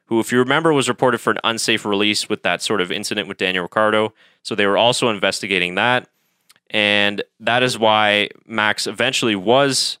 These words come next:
uh, penalized. And the reason why Hamilton wasn't penalized, because Max also said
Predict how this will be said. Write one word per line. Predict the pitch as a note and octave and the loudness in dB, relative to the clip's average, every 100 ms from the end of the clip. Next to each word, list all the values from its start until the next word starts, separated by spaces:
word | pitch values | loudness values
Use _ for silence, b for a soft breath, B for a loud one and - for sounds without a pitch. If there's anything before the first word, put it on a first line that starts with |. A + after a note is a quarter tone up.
| - | -4
uh, | G2 F#2 | 0 0
penalized. | F2 A2+ G2 G2 G#2+ | 0 -2 0 0 0
And | A2 | -2
the | A2 | -2
reason | C3 D#3+ E3 | 0 0 0
why | B2+ | -2
Hamilton | - C#3+ C3+ C#3 B2 G2 | -2 -2 0 -2 -2 -2
wasn't | F#2+ F#2+ | -2 -4
penalized, | - F#2+ F#2 F#2+ F#2+ | -6 -2 0 0 -2
because | G2+ G2 F2 | -4 -6 -2
Max | G2 G2+ - | -2 -2 -4
also | G2 - | -6 -6
said | - G2 F#2+ | -2 0 0